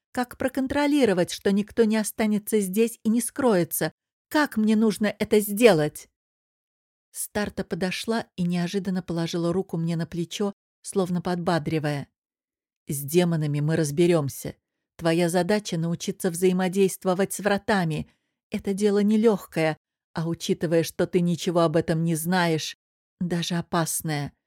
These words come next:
грустно улыбнувшись, сказала она. «Вот именно,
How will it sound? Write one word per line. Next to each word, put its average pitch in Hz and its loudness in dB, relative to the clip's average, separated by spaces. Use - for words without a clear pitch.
грустно 196 -4
улыбнувшись, 170 -2
сказала 170 -2
она. 175 -2
«Вот 208 2
именно, 220 0